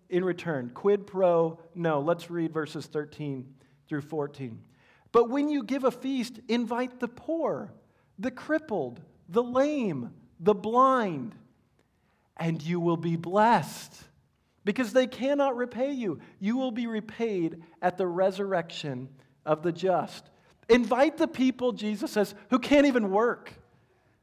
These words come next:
who have no way ever of paying you back. And Jesus says, "You will be blessed,"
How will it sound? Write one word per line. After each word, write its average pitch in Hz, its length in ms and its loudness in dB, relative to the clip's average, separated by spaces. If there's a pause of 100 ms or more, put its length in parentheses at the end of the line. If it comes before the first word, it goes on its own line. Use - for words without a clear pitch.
(460)
who 240 100 6
have 240 160 6
no 294 520 6
way 214 420 4
ever 226 340 4
of 151 100 -4
paying 170 280 -2
you 160 100 -2
back. - 460 -6 (240)
And 196 160 0
Jesus 240 420 0
says, 202 420 0 (180)
"You 220 200 0
will 254 120 0
be 190 160 -2
blessed," 165 680 -2